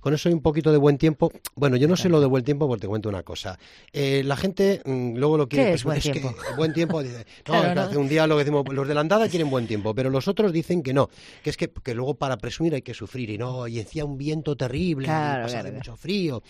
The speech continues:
Speaker 1: No, usted no se preocupe, si sale buen tiempo y usted quiere sufrir, nosotros cuando pase por los puntos de avituallamiento, con una regadera le echamos un poquito de agua, le ponemos un ventilador al lado para que sufra también el viento, ya puede decir que la carrera fue horrorosa y cómo me hicieron sufrir estos militares, estas cosas.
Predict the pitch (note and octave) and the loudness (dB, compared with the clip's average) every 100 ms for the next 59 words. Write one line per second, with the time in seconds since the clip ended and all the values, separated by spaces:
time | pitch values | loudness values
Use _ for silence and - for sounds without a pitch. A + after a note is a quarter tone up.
0 | - - - C3 B2 A2+ - B2+ A#2+ A2+ | -20 -16 -8 -6 -6 -12 -8 -6 -6 -6
1 | B2 C#3 F#2 F#2+ A2 A2 G#2 G#2 C#3 B2+ | -6 -8 -10 -8 -6 -4 -4 -4 -4 -6
2 | A2 F#2+ G#2+ A#2+ B2 C#3 F#3+ G3 B2 G#2+ | -8 -8 -10 -10 -10 -2 0 0 -2 -6
3 | C3 D3 B2+ A#2 G#2 F#2 C3 B2 F#2 E2+ | -6 -8 -6 -6 -6 -6 -6 -8 -8 -10
4 | G#2 F#2+ C3+ B2 G2+ F2+ F2+ G#2+ D3+ D#3+ | -10 -10 -8 -8 -8 -10 -10 -8 -6 -6
5 | D#3 D3+ A3 - - - - - - G#2+ | -6 -4 -4 -6 -20 -20 -20 -14 -6 -4
6 | A2+ A2 G#2+ A2+ D#3+ C#3 A2 F#2+ G2+ G2+ | -2 -4 -4 -2 -2 -4 -8 -10 -8 -8
7 | - A#2+ E3 D#3+ C#3+ A2 A2 A2 B2+ A2+ | -6 -4 -2 0 -2 -2 -4 -4 -4 -2
8 | A2+ A#2 A#2 A#2 A2+ B2+ D#3+ C3 A2+ G#2+ | 0 0 0 0 0 2 2 2 0 0
9 | - A#2+ A2 A2 G#2+ G#2+ C3+ B2+ A#2+ A2+ | -2 -2 -2 0 -2 0 -2 -2 -6 -6
10 | A#2+ A2+ G#2+ - F#3+ A#2+ A#2 B2+ A2 G#2 | -8 -8 -10 -12 -12 -6 -6 -2 -2 -2
11 | G#2 A2+ A2+ G2+ F2+ C3+ D#3 - A#2+ A2+ | -6 -6 -4 -4 -2 -2 -4 -6 -8 -6
12 | G#2+ A2 G#2 G2 C3 A2 - G#2 F#2+ F2+ | -6 -8 -8 -8 -6 -6 -8 -8 -8 -8
13 | C3+ A#2 - D#3 - D#3 | -8 -8 -8 -8 -6 -6